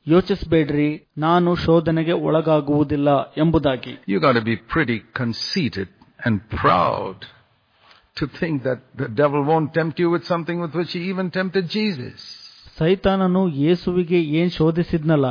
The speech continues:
Speaker 1: ಆ ಶೋಧನೆಯನ್ನ ನನಗೆ ಸೈತಾನನು ಬರಗೂಡಿಸುವುದಿಲ್ಲ ಎಂಬುದಾಗಿ ನೀವು ಕಲ್ಪಿಸಿಕೊಳ್ಳುವಂತದ್ದು ಒಂದು ನಿಮ್ಮಲ್ಲಿರುವಂತ ಅಹಂಕಾರ ಮತ್ತು ಅದು ಗರ್ವವಾಗಿದೆ ಅಷ್ಟೇ.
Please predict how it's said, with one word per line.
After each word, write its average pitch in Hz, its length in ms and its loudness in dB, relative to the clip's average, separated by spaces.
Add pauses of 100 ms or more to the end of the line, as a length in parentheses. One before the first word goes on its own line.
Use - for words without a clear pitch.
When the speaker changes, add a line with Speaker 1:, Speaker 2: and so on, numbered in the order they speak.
(400)
Speaker 1:
ಆ 147 240 2
ಶೋಧನೆಯನ್ನ 180 760 0
ನನಗೆ 165 480 2
ಸೈತಾನನು 170 600 2
ಬರಗೂಡಿಸುವುದಿಲ್ಲ 160 1080 2
ಎಂಬುದಾಗಿ 160 640 0
ನೀವು 160 220 2
ಕಲ್ಪಿಸಿಕೊಳ್ಳುವಂತದ್ದು 165 1500 0 (120)
ಒಂದು 151 400 2
ನಿಮ್ಮಲ್ಲಿರುವಂತ 156 760 0
ಅಹಂಕಾರ 165 760 0
ಮತ್ತು 175 420 0
ಅದು 165 180 2 (160)
ಗರ್ವವಾಗಿದೆ 156 640 0
ಅಷ್ಟೇ. 127 320 -6